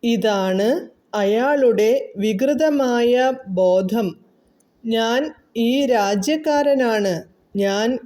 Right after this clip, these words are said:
ഈ സമുദായവുമായി ബന്ധപ്പെട്ടിരിക്കുന്നു. ഞാൻ ഈ മതത്തിൽപ്പെട്ടവനാണ്." ഇത്തരം ചിന്തകൾ അയാളിൽ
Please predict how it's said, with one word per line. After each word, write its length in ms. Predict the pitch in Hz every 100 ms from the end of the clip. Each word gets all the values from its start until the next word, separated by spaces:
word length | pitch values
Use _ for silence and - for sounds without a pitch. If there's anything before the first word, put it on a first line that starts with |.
| -
ഈ 420 | 214 214 226 285 311
സമുദായവുമായി 1700 | - 208 190 208 226 254 262 277 277 285 262 208 208 220 247 - -
ബന്ധപ്പെട്ടിരിക്കുന്നു. 1500 | 190 202 208 220 277 - 277 302 285 277 277 247 208 175 _ _ _ _
ഞാൻ 500 | 247 247 254 302 311 - -
ഈ 300 | 233 240 285 311 -
മതത്തിൽപ്പെട്ടവനാണ്." 1700 | 208 208 214 233 320 294 302 320 185 254 262 285 285 262 233 196 185 _ _ _ - -
ഇത്തരം 540 | 240 - 302 294 294 294 -
ചിന്തകൾ 720 | - 208 190 208 220 233 247 247 - _ _ _ - - _ _ -
അയാളിൽ 800 | 226 220 208 202 202 226 320